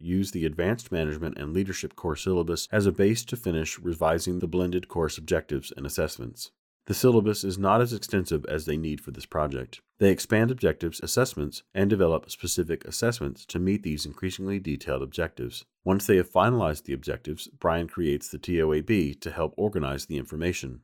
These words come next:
The university is scheduled to go through accreditation soon, and course objectives must be aligned with program, department, college, and university goals.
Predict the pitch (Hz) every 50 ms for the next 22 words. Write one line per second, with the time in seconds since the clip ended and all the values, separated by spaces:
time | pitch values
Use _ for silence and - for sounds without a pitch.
0 | _ _ - 104 110 120 123 110 101 92 92 - 98 90 85 82 - - 101 95
1 | 92 95 92 - 95 90 85 73 76 - - 82 82 76 76 - - 98 90 87
2 | 87 85 76 73 - - 78 73 - - 73 71 69 71 - - 98 95 - -
3 | 117 113 117 - 87 - 101 95 - - 87 80 - - 82 85 - - 82 78
4 | 78 80 80 80 80 80 78 76 - - - 98 95 98 95 90 90 90 92 -
5 | _ _ - - - - 90 - - 78 78 - - - _ - - 85 85 85
6 | 87 85 - - - 85 82 80 80 78 76 73 73 76 - - 71 73 73 -
7 | 87 85 76 69 67 - -